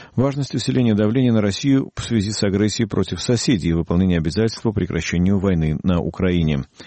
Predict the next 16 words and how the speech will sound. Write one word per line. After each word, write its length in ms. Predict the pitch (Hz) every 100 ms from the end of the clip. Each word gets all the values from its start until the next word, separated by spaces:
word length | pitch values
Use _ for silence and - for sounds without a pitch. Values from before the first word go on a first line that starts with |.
| - - - -
Старший 380 | - 107 104
чиновник 460 | 92 107 107 98 87
Государственного 520 | 87 - 92 82 95
департамента 600 | 92 104 98 131 123 117
заявил 300 | 98 127 139
об 240 | - 98 107
этом 260 | 104 110
в 60 | 101
ходе 220 | 107 90
телефонной 500 | - 95 92 98 95
пресс-конференции 680 | 90 98 - 95 120 104 92
с 80 | 85
журналистами 500 | 87 90 107 - 127
двадцать 360 | 92 85 -
восьмого 360 | 85 - 98 101
марта, 420 | 110 92 - 78